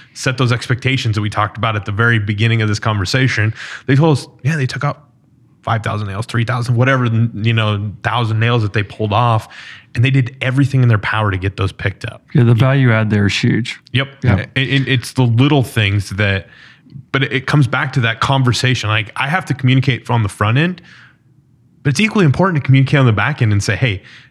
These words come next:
Speaker 1: h-, how was your experience?" It was great. What made it great?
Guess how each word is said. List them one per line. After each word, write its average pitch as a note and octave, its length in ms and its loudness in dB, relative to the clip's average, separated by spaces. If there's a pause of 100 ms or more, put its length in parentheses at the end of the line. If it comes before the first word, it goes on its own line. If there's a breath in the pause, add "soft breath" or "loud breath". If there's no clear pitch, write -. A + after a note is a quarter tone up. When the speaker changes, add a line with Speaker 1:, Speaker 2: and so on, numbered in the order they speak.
(140)
Speaker 1:
h-, - 80 -6 (220)
how - 300 -4
was C3 200 4
your A2+ 80 4
experience?" G#2+ 520 -4
It A#2+ 100 2
was A#2+ 160 2
great. F#2+ 320 -2 (340 loud breath)
What B2 540 -4
made A#2+ 340 4
it - 200 -2
great? F#2+ 360 -2